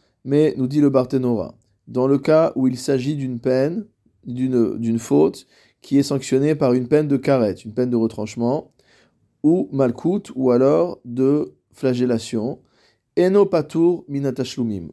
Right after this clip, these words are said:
On n'est pas dispensé de payer. Ad sheyesham edim ve'atra'a, jusqu'à ce qu'il y ait sur place des témoins, et qu'il y ait une mise en garde, veilke,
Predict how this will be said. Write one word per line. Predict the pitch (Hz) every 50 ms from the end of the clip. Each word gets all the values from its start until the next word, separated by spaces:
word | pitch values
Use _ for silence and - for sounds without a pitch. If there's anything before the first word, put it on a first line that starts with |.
| _ -
On | - 123
n'est | 123 127 127
pas | 123 - 151 160 170
dispensé | 160 143 135 - - - 123 120 - - 147 135 151 - - -
de | 120 123 107
payer. | 101 - 104 101 98 110 123 165 226 - _ _ _ _ _ _ _ _ _ _ _ _ _ _ _ _ _ _ _ - -
Ad | 160 190 208 196
sheyesham | - - 165 156 147 147 151 151 143 - 156 160 160 147 -
edim | 135 131 131 147 170 180
ve'atra'a, | 170 143 131 127 123 120 - 113 107 104 - - 113 113 135 - - _ _ _ _ _ _ _ _ _ _ _
jusqu'à | _ - 123 120 - - 160 156
ce | 151 -
qu'il | - 147 139
y | 135 139
ait | 139 131
sur | 135 - 131 123
place | - 135 127 127 143 143 - - - - _ _ _ _ _ _ _ _ _ _ _ _ -
des | 117 120 131 139 135
témoins, | - 139 123 120 117 117 127 156 196 - _ _ _ _ _ _ _
et | - 151 143
qu'il | 151 - 165 147
y | 147
ait | 143 135 135
une | 131
mise | 131 143 139 123
en | 120 113
garde, | 113 110 110 110 127 151 147 -
veilke, | - 113 120 139 139 143 143 131 - - 139 110 - -